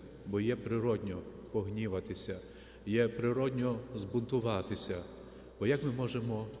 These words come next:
мовчати? Коли би ми вже мовчали, тоді би ми вже стали співучасниками цієї, цього лиха, цього гріха.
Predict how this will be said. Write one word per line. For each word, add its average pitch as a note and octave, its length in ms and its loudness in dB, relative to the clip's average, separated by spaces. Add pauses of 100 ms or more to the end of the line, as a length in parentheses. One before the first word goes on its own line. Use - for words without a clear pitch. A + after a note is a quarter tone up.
(100)
мовчати? G2 600 -4 (440)
Коли G2+ 120 4
би G#2+ 140 6
ми A2 120 2
вже G#2+ 160 4
мовчали, B2 600 2 (380)
тоді G#2 220 2
би G2 400 4 (300)
ми A#2+ 100 2
вже B2+ 160 0
стали A2 420 0 (120)
співучасниками A#2 1160 0 (340)
цієї, G#2 680 2 (160)
цього G#2 380 2 (120)
лиха, G2+ 400 2 (220)
цього G2+ 440 0 (140)
гріха. G2+ 560 0